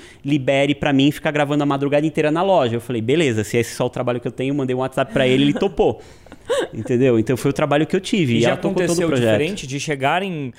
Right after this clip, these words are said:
Speaker 2: é, pessoas e projetos que vocês não tinham nem ideia que vocês podiam participar, sua equipe, você olhar e falar, "Hum, aqui tem um samba, vamos fazer alguma coisa?"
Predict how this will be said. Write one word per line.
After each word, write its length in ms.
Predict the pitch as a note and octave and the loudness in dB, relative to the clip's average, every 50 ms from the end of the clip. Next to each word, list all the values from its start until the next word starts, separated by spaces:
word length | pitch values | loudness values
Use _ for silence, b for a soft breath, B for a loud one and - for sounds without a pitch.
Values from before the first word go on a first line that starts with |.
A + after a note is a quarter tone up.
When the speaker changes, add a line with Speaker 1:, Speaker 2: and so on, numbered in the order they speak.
| B B B B B | B B B B B
Speaker 2:
é, 220 | C#3+ C3+ C3+ C3+ | -2 -2 -2 -2
pessoas 480 | - - D3+ B2+ - - F3 F3+ F3 D#3+ | 0 -2 -2 -2 -2 0 0 0 0 0
e 60 | F3 | -2
projetos 340 | D3+ E3 D3 D3+ E3+ E3 - | -2 -2 0 0 -2 -2 -2
que 60 | - | -6
vocês 240 | E3 D3 E3+ E3+ D#3 | -4 -2 -2 -2 -2
não 80 | E3 E3+ | -2 -4
tinham 160 | - F3+ E3 | -2 -4 -2
nem 240 | D#3 D#3+ G3+ A#3 B3+ | -2 -2 -2 -2 -2
ideia 220 | G#3 F3 F3 F#3 | 0 0 0 0
que 40 | E3+ E3+ | 0 -2
vocês 100 | E3+ C#3+ | -8 -8
podiam 240 | D#3 D3+ D3+ D#3 | -8 -8 -8 -6
participar, 680 | C#3+ D#3+ C#3 - - C3+ - - C#3+ D#3 F3+ G#3+ A3 B B B B B | -6 -6 -8 -8 -10 -8 -2 0 2 2 2 0 -2 B B B B B
sua 180 | - - E3+ D#3+ | -8 -2 -2 -2
equipe, 380 | D3+ - - - G3+ G3 G3 | -2 -2 -2 -4 -2 -2 0
você 240 | F3 E3 D#3+ - F3 | 0 0 0 0 0
olhar 100 | D#3+ E3+ | 0 -2
e 60 | F3 | -2
falar, 160 | - G3+ F#3 | 0 -2 -2
"Hum, 320 | D#3+ F3+ A#3+ E4 E4 A3 D#3 | -2 -2 -4 -6 -4 -2 -2
aqui 180 | C#3 B2+ - | -2 -2 -4
tem 140 | G3+ - A#3 | -4 -2 -2
um 80 | G#3+ G3+ | -2 -2
samba, 340 | - - E3+ D3+ C#3+ C3 B2+ | -2 -2 -2 -2 -2 -4 -4
vamos 220 | B2+ C#3+ D#3+ D3+ | -6 -6 -8 -8
fazer 140 | - C#3+ C#3 | -8 -8 -6
alguma 240 | C3 B2+ C3 B2+ A#2 | -6 -4 -6 -6 -2
coisa?" 460 | - D#3+ E3+ F#3 F3 C#3 A#2 G#2 | 0 0 0 0 -2 -4 -6 -10